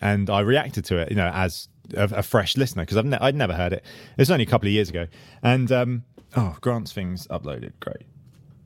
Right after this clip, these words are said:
So once this is saved onto the hard drive, again, I click the folder, go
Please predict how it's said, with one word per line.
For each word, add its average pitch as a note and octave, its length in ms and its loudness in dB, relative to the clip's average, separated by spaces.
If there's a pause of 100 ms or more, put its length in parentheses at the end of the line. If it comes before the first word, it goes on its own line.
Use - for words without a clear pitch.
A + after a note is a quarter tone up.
(320)
So A2 240 0
once A#2 320 -2
this G2+ 200 -2
is F#2+ 360 -4 (160)
saved F#2+ 360 -2
onto F2+ 200 -4
the F#2 100 0
hard G2 240 -2
drive, F2 320 -2
again, F#2+ 400 0
I F#2 160 -2
click - 220 -6
the A2 80 -4
folder, A#2 400 0
go F#2+ 400 -2